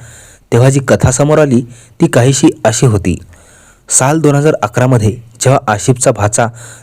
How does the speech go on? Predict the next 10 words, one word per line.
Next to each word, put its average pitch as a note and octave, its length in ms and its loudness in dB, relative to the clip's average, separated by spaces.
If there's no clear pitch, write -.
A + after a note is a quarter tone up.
रवीश A#2+ 340 0
खान B2 240 -2
मेहताबची B2 480 2
चुलत C3 320 2
बहीण C3 220 2
मुमताज B2 520 0
घेऊन C3 280 0
पळून C3+ 260 2
गेला C#3+ 200 2
होता, C#3 260 0